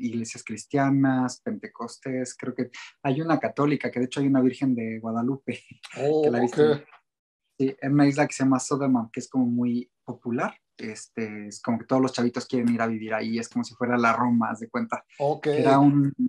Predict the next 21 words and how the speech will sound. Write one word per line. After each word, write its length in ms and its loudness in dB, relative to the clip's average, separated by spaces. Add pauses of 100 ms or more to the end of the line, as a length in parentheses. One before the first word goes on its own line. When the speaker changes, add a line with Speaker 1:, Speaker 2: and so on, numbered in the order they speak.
(300)
Speaker 1:
era 180 2
un 100 2
centro 480 0
de, 320 2
antes 300 -6
era 160 2
una, 400 2
un 240 2
barrio 320 -6
como 180 -16
muy 400 -6 (480)
pobre, 480 2 (560)
Speaker 2:
Ujú. 280 -10
Speaker 1:
y 80 4
entonces 280 0
ahí 120 2
llegaban 360 2
todos 320 -4
los, 480 -6
los, 440 -8
em, 680 -8